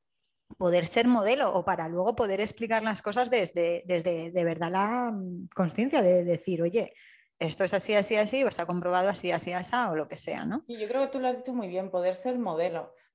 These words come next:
Speaker 2: porque a
Speaker 1: Mm.
Speaker 2: veces pensamos que lo que decimos es lo importante y no, lo que haces es lo importante. Eso es lo que
Speaker 1: Ah.
Speaker 2: van a ver y eso es lo que a nivel más inconsciente se va a quedar. Tú les puedes decir, "Uy, qué importante es el dinero, cómo hay que cuidar de las finanzas, cómo hay que, que como tú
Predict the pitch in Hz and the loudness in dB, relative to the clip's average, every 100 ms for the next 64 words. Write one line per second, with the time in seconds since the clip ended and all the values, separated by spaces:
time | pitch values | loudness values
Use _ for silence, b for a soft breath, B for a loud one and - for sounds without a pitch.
0 | _ 185 196 196 208 262 254 247 240 262 | _ 2 4 4 2 -2 -2 -2 -4 -6
1 | - 226 190 180 165 - 247 208 170 165 | -4 -2 2 2 2 0 -4 -2 -4 -6
2 | 160 151 156 214 240 175 - 147 147 214 | -4 -6 0 0 0 -2 -4 -10 -4 -2
3 | 214 - 165 - 156 170 226 247 165 156 | -4 -4 -6 -4 -4 -4 -4 -8 -6 -10
4 | - 147 127 131 - 131 _ _ b b | -12 -16 -16 -18 -18 -20 _ _ b b
5 | b 190 202 208 208 208 202 202 196 220 | b -4 -4 2 2 4 0 0 0 2
6 | 294 - 180 190 262 240 233 202 185 185 | 0 -2 -6 -4 -2 -2 -2 -4 -2 -2
7 | 208 240 247 220 202 196 - 208 226 254 | -2 -4 -4 -8 -6 -8 -6 -8 -4 -6
8 | 170 170 196 165 175 170 - _ _ _ | -6 -8 -6 -2 -2 -2 -12 _ _ _
9 | _ - 196 220 220 233 226 240 220 226 | _ -8 -4 -2 0 2 2 0 -2 -2
10 | 220 214 214 214 214 208 208 196 190 196 | -4 -4 -4 -2 -2 -2 -6 -8 -8 -8
11 | 220 202 190 190 190 190 190 190 185 180 | -6 -6 -6 -6 -8 -10 -6 -4 -4 -4
12 | 180 - 185 220 214 202 190 180 175 - | -6 -8 -8 -6 -8 -8 -8 -8 -8 -12
13 | - 170 170 160 151 151 165 175 185 196 | -12 -14 -10 -10 -8 -10 -8 -4 -2 -2
14 | 196 | -4